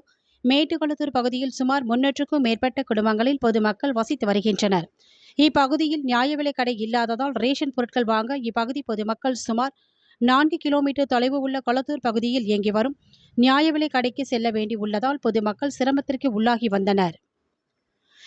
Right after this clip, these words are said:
இதனால் மேட்டுக்குளத்தூர் பகுதியில் புதியதாக நியாய விலைக் கடை அமைக்க வேண்டும் என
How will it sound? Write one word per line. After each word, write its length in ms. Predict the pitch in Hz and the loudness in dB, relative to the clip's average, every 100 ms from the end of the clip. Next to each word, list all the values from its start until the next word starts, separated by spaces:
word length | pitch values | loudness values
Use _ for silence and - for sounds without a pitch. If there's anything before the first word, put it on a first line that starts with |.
| - 262 | 0 4
இதனால் 360 | 302 320 330 | 4 4 4
மேட்டுக்குளத்தூர் 640 | 277 285 311 311 302 302 262 | 2 0 -2 -4 -4 -4 -2
பகுதியில் 400 | 247 254 269 285 | -2 -2 -6 -2
புதியதாக 560 | 254 240 220 220 214 294 | -2 0 0 0 -2 -4
நியாய 280 | 226 233 285 | -2 -2 -2
விலைக் 220 | 277 277 | -4 -4
கடை 140 | 240 254 | -4 -4
அமைக்க 320 | 226 220 247 269 | -4 -4 -2 -2
வேண்டும் 280 | 269 254 214 | 0 -2 -2
என 140 | 247 | -4